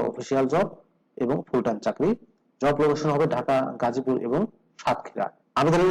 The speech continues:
নিয়মাবলীতে বলা হয়েছে আগ্রহী যোগ্য প্রার্থীদের জীবন বৃত্তান্ত বা সিভি, পাসপোর্ট সাইজের রঙিন ছবি, শিক্ষাগত যোগ্যতার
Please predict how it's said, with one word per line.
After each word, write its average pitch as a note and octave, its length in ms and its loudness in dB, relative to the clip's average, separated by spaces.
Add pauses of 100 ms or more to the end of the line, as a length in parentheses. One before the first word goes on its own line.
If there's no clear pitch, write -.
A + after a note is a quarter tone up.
(120)
নিয়মাবলীতে D#3+ 520 4
বলা C3 180 4
হয়েছে D3 220 2 (160)
আগ্রহী C3 260 0 (120)
যোগ্য A#2 160 -2 (100)
প্রার্থীদের C#3 380 0 (120)
জীবন B2+ 240 0
বৃত্তান্ত C3 400 -2 (680)
বা G#2 80 -2 (120)
সিভি, C3 260 2 (440)
পাসপোর্ট C3+ 300 -4
সাইজের B2 240 -2
রঙিন C3 260 0
ছবি, C3+ 180 2 (220)
শিক্ষাগত C3 400 -4 (160)
যোগ্যতার A2+ 420 -4